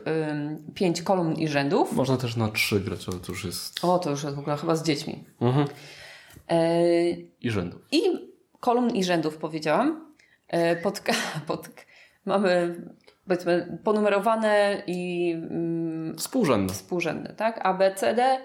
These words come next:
Speaker 1: i jeden, dwa, trzy, cztery. I pod każdym kartonikiem z cyfrą lub,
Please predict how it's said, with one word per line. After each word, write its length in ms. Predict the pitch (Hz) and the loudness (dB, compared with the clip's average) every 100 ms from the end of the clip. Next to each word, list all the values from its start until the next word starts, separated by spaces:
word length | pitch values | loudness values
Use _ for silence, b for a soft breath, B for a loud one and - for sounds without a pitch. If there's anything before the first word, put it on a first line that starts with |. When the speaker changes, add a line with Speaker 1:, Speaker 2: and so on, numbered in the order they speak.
| - b b _ _ _ _ _ | -8 b b _ _ _ _ _
Speaker 1:
i 100 | 226 | 2
jeden, 220 | 185 175 | 2 2
dwa, 100 | 165 | 0
trzy, 140 | 165 | -2
cztery. 440 | 170 - 151 147 - - | -6 -4 -2 -2 -6 -4
I 80 | 208 | -2
pod 200 | 202 190 | 0 -2
każdym 400 | - 277 254 233 | 2 0 2 0
kartonikiem 720 | 226 208 208 202 208 170 170 | 2 0 0 -2 0 0 0
z 140 | 165 - | -2 -8
cyfrą 420 | - 196 175 160 | -8 -4 -2 0
lub, 360 | 180 190 - | 0 -2 -8